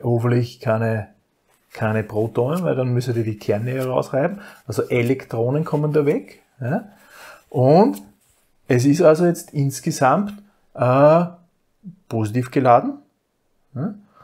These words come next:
Und diese positive Ladung, die erkennen wir, dass einfach das, das Dings herzaubert da. Ja? Kraftwirkung im,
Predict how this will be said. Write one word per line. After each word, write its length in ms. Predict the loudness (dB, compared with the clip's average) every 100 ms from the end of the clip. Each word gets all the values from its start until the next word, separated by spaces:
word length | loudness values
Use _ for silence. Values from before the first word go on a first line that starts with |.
| _
Und 300 | -2 0 2
diese 160 | 0 -2
positive 500 | -2 -2 0 0 0
Ladung, 600 | 0 -2 2 2 0 -8 _ _ _ _ _ _ _
die 100 | 2
erkennen 520 | 2 2 -2 0 0
wir, 240 | 2 0 0 -12 _ _ _ _ _ _ _ _ _ -6
dass 220 | -4 2
einfach 280 | 2 2 -2
das, 280 | -2 -2 -2
das 200 | -4 -2
Dings 260 | -2 0
herzaubert 580 | -2 -4 -6 -8 -8 -12
da. 180 | -14 -14 _ _
Ja? 220 | -8 -8 -8 -18 _ _ _ _
Kraftwirkung 1040 | 0 6 4 4 -6 0 0 0 -4 -2
im, 480 | -2 0 0 0 -10